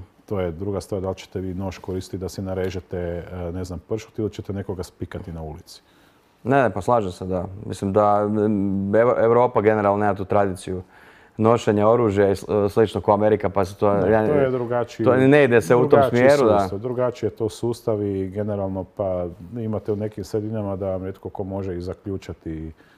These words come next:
Speaker 1: i vrata zato što se svi manje više znaju i znaju da neće im ništa nestati
Speaker 2: Da,
Speaker 1: iz
Speaker 2: ali ovdje,
Speaker 1: kuće.
Speaker 2: o-, o-, ovdje ide do razine da ako ti neko provali naoružan u nekakav stambeni ovaj pre-, preskoči kućni prag, da ako se braniš možeš završiti u zatvoru, ovaj.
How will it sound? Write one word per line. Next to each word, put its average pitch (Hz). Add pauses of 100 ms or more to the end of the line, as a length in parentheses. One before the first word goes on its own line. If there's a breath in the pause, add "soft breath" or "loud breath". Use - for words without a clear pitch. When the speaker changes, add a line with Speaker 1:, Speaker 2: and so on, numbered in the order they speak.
(220 soft breath)
Speaker 1:
i 101
vrata 101
zato 101
što -
se -
svi 101
manje 95
više 92
znaju 92
i 90
znaju 92
da 92
neće 90
im 87
ništa 87
nestati 85
Speaker 2:
Da, 113
Speaker 1:
iz 76
Speaker 2:
ali 117
ovdje, 135
Speaker 1:
kuće. 123
Speaker 2:
o-, 117
o-, 123
ovdje 127
ide 120
do 117
razine 120
da 113
ako 110
ti 113
neko 117
provali 113
naoružan 98
u 95
nekakav 98
stambeni 104
ovaj 104
pre-, 104
preskoči 101
kućni 104
prag, 110
da 101
ako 101
se 104
braniš 107
možeš 104
završiti 98
u -
zatvoru, 95
ovaj. 73